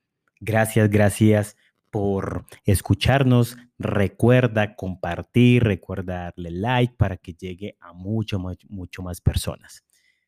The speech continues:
Hoy vamos a seguir hablando de los servicios de Google Cloud y estamos hablando del grupo de almacenamiento. Así que vamos a continuar también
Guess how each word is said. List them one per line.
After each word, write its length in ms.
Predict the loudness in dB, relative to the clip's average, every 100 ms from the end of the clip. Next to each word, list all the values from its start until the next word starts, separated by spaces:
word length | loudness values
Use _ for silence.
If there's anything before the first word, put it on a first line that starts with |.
| _ _ _
Hoy 140 | -2
vamos 440 | 4 6 6 6 4
a 100 | 0
seguir 300 | 2 0 0
hablando 680 | -2 -2 -2 -2 -2 -2 -8
de 420 | -12 -8 -6 -6 -8
los 320 | -8 -6 -8
servicios 1040 | -14 -20 _ -10 -8 -10 -8 -6 -4 -4
de 100 | -6
Google 320 | -4 0 -2 -2
Cloud 360 | -6 -6 -8 _ _ _ _
y 80 | -6
estamos 560 | -4 -2 -2 0 -4 -6
hablando 760 | -8 -4 -2 -2 -4 -8 -14 _ _ _ _ -10
del 320 | -2 0 0
grupo 460 | 2 2 2 -2 -2
de 320 | -4 -6 -8
almacenamiento. 1300 | -12 -10 -10 -10 -10 -10 -4 2 6 6 4 0 -4 _ _ _ _ _ _ _ 0
Así 180 | 2
que 100 | 2
vamos 160 | 2 2
a 60 | 0
continuar 800 | 0 0 -2 -2 -2 -4 -8 -12 _ _
también 640 | -4 -2 -2 -2 -2 -6